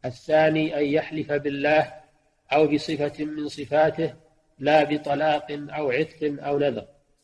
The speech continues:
الثالث أن يحلف على ترك الوطء في القبل،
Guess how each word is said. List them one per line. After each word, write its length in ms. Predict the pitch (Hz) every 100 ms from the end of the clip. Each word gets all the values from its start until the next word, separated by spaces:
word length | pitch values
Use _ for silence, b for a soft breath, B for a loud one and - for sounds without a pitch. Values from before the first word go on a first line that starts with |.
| _ _ _ _ _ _ 131
الثالث 600 | 135 - 156 165 165 160
أن 200 | 156 151
يحلف 460 | 151 151 160 151
على 480 | 151 143 151 147 143
ترك 280 | 156 160 -
الوطء 560 | 156 139 151 151 - 151
في 100 | 160
القبل، 380 | 151 156 120